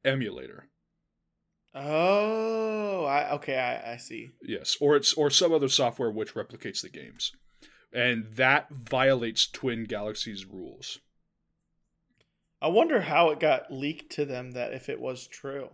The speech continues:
Speaker 1: So, what happened was, I guess someone was watching the tapes at a later date,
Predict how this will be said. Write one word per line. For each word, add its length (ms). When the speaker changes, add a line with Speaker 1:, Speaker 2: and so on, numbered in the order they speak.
Speaker 1:
So, 600
what 320
happened 640
was, 440
I 120
guess 200
someone 720
was 600
watching 680
the 120
tapes 640
at 140
a 40
later 320
date, 320